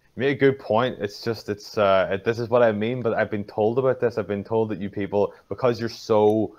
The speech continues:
scripturally, you're so well versed scripturally,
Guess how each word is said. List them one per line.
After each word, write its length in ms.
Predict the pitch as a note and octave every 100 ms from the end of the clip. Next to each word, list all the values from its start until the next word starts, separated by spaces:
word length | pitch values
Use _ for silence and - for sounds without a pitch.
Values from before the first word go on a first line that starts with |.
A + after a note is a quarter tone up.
| _
scripturally, 720 | - - B2 G#2 - A2+ G#2 F#2+
you're 200 | G#2+ G#2+
so 160 | -
well 380 | A#2+ G2+ G#2+ G#2+
versed 320 | F2+ G2 G2+
scripturally, 640 | - G2 - A#2+ A2 A2